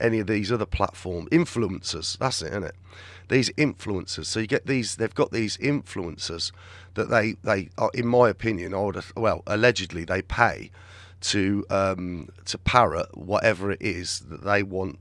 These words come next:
the talking point to be at the time. Um, if that, if there's an,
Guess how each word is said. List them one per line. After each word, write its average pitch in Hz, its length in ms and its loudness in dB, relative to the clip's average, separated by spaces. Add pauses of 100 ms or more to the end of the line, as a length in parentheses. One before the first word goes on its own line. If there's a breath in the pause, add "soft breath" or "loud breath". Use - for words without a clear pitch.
(300)
the 101 100 -6
talking 95 440 -6
point 90 300 -4
to 95 100 -8
be 90 160 -4
at 82 100 -8
the 82 80 -10
time. 131 400 -2 (640 loud breath)
Um, 104 300 4
if 98 140 -4
that, 123 200 6
if - 140 -10
there's 117 180 2
an, 104 140 0